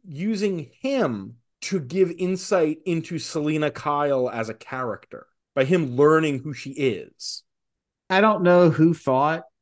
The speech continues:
Speaker 2: it was a good idea for Selina Kyle to run for mayor of New York City, but that was a bad call.
Speaker 1: That was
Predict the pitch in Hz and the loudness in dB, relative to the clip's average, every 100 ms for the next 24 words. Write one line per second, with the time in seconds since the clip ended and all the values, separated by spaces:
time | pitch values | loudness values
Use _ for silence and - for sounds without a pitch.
0 | _ _ _ - 139 131 117 120 120 131 | _ _ _ -6 -4 -2 -2 -2 0 2
1 | 123 117 113 113 123 160 165 _ _ 117 | 2 2 -2 -4 -4 -6 -8 _ _ -2
2 | 110 - 110 113 107 107 110 110 110 101 | 0 -2 -2 -2 0 0 2 0 -2 -2
3 | 101 104 - 90 85 95 110 110 - 101 | -2 -2 -4 -4 -2 -2 0 0 -2 -4
4 | 95 87 98 107 92 - 107 156 196 - | -4 -4 -4 -2 -4 -4 -6 -4 -8 -12
5 | _ _ _ _ 110 113 110 104 - _ | _ _ _ _ -2 4 4 2 -4 _
6 | 113 107 113 117 101 85 95 104 110 98 | 0 2 2 -2 -2 -2 -2 -2 -4 -4
7 | 101 92 85 _ _ _ _ _ _ 151 | -2 -6 -10 _ _ _ _ _ _ -20
8 | 107 123 160 202 214 - 143 151 143 135 | -4 -2 -2 -4 -8 -8 2 4 4 0